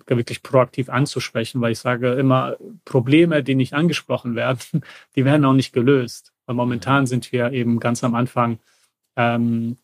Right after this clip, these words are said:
Speaker 1: dieser Reise.
Speaker 2: Falls sich die Hörerinnen gerade wundern, Sophia ist kacken gegangen. <laughs> Kleiner Scherz am Rande. Nein, natürlich nicht. Sie ist irgendwie rausgeflogen. Wir hatten technische Probleme. Lag aber nicht an unseren wunderbaren Partnern, an die in dieser Stelle ein Shoutout und eine Liebeserklärung geht, nämlich an die O M R Podstars, sondern einfach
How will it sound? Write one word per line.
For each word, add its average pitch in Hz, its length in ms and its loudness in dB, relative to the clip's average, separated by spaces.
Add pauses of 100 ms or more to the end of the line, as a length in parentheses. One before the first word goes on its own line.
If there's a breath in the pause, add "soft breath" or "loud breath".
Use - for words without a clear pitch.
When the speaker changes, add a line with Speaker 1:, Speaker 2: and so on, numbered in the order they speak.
Speaker 1:
dieser 117 240 -2
Reise. 110 560 -4 (140)
Speaker 2:
Falls 156 220 2
sich 156 180 -4
die 143 140 -4
Hörerinnen 165 400 2
gerade 135 320 0
wundern, 160 400 -2
Sophia 147 440 -4
ist 123 280 -6
kacken - 260 -2
gegangen. 117 380 -2 (160)
<laughs> - 460 -6
Kleiner 123 380 4
Scherz 139 380 4
am 127 160 -4
Rande. 139 300 2
Nein, 147 320 2
natürlich 139 320 -4
nicht. 143 220 -8
Sie 135 80 -8
ist 131 100 -10
irgendwie 147 260 -8
rausgeflogen. 131 600 -4
Wir 127 80 -2
hatten 127 180 -6
technische 131 400 -10
Probleme. 120 400 -4
Lag 135 380 2
aber 160 160 4
nicht 180 260 -2
an 160 80 -4
unseren 151 320 -2
wunderbaren 139 500 0
Partnern, 135 400 -4 (540 loud breath)
an 131 140 -6
die 131 200 -4
in 127 260 -4
dieser 185 280 0
Stelle 123 300 0
ein 127 120 -2
Shoutout 139 440 0
und 123 100 0
eine 120 200 2
Liebeserklärung 120 640 2
geht, 113 120 0
nämlich 113 240 2
an 113 80 2
die 113 60 2
O 117 160 4
M 117 160 4
R - 180 0
Podstars, - 640 0
sondern 127 340 2
einfach 120 540 -2